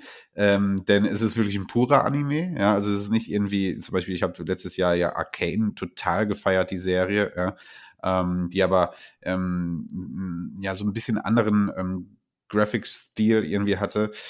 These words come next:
Ähm, aber hier ist es wirklich ein purer Anime, aber wer im Cyberpunk-Universum unterwegs ist oder war und das Game gezockt hat,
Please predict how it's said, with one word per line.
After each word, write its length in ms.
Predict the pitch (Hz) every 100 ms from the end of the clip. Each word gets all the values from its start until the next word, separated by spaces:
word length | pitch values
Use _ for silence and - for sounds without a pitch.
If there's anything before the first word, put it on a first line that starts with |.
| - - - -
Ähm, 440 | 98 92 90 92 -
aber 160 | 101
hier 140 | 107 139
ist 80 |
es 140 | 131 120
wirklich 200 | 135 127
ein 80 | 104
purer 240 | 135 107
Anime, 520 | 98 123 104 104 120 - _
aber 280 | 98 107
wer 100 | 110
im 80 | 107
Cyberpunk-Universum 880 | - 127 131 123 120 107 107 107 104
unterwegs 500 | 104 101 101 107 -
ist 220 | 104 -
oder 240 | - 95 90
war 380 | 90 104 95
und 380 | 92 90 90 - -
das 140 | 90 _ _ _
Game 220 | 87 110
gezockt 400 | 107 - 98 -
hat, 200 | 101 -